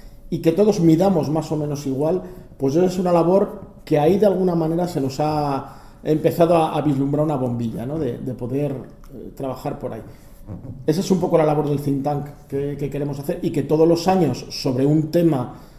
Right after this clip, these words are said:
previamente consensuado entre patrocinadores de universidad y agentes sociales,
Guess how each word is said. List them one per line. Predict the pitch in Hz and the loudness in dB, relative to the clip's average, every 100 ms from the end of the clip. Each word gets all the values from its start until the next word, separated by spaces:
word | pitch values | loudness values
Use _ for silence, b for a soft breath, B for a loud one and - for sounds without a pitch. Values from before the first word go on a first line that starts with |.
| B | B
previamente | - 147 151 151 151 143 | 2 4 4 2 0 -2
consensuado | 139 143 135 165 175 147 135 139 | -2 -2 -2 0 2 2 0 -4
entre | 139 135 131 131 | -6 -4 -4 -4
patrocinadores | 135 127 131 131 131 131 131 151 156 156 156 156 147 | -4 -8 -8 -10 -8 -6 -2 0 2 2 2 0 0
de | |
universidad | 143 139 139 135 135 160 165 - B B - | -2 -2 -4 -4 -2 0 0 -2 B B -4
y | |
agentes | 127 147 147 143 | -4 -2 -2 -2
sociales, | 147 143 170 185 202 | -4 0 0 2 0